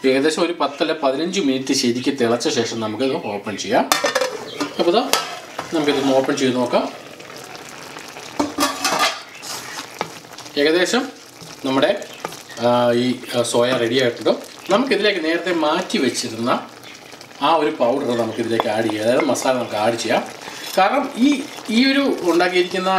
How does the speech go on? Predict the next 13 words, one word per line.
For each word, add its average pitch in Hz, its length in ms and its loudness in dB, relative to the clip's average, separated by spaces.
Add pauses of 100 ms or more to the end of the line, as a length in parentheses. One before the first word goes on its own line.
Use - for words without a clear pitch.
ഈ 151 120 0
ഒരു 151 160 0
ഗ്രേവിക്ക് 135 540 2
ശരിക്കും 135 320 0 (100)
തിക്നെസ് 165 500 0
കിട്ടാൻ 123 300 2
വേണ്ടിയാണ് 113 300 -2
നമ്മൾ 107 160 -6
അങ്ങനെ 113 240 -4
ചെയ്യുന്നത്. - 320 -8
ഓക്കെ, 180 140 0 (840)
നല്ല 170 200 0 (160)
തിക്കായിരിക്കും. 127 640 0